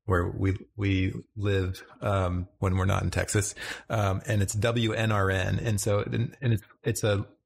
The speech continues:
local community-funded radio station that plays, it's an interesting mix of, like,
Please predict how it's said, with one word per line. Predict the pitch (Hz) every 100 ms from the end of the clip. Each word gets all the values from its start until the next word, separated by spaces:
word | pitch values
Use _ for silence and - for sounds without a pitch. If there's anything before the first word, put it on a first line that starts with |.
| _ - - - _ -
local | 131 139 147 135 123 127 - _ _ _ _ _ _
community-funded | 127 123 117 113 117 107 101
radio | 101 101 101
station | - 101 - 101
that | 92
plays, | - 107 101 98 95 - _ - _ - - _ _ _ _ _ _
it's | - 107
an | 123
interesting | 160 180 240 - 190 131
mix | 120 123 -
of, | 101
like, | 101 101 98 92 -